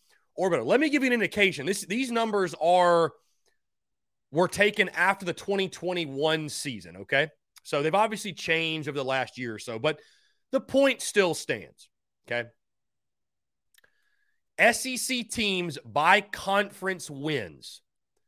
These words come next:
since the N C double A tournament expanded to sixty-four teams in nineteen ninety-nine. What this is a breakdown of is how many S E C wins you finish with, right?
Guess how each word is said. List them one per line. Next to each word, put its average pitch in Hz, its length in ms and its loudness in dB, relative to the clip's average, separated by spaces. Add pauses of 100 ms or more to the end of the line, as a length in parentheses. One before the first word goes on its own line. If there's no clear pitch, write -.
(100)
since 226 580 -2
the 190 280 -8
N 220 180 2
C 214 160 -8
double 196 200 0
A 185 80 -2
tournament 185 300 -2
expanded 170 360 -4
to 147 80 -2
sixty-four 175 640 -6
teams 131 460 -10 (440)
in 180 260 2
nineteen 156 580 -2
ninety-nine. 135 420 -4
What 160 240 0
this 262 160 -2
is 226 80 -4
a 226 60 0
breakdown 185 600 2
of 104 300 -2 (880)
is 170 380 2 (680)
how 208 240 4
many 262 260 -2
S 202 280 2
E 220 100 -10
C 202 200 -8
wins 185 360 0
you 214 80 -4
finish 127 360 -4
with, 92 240 -14 (560)
right? 120 280 -2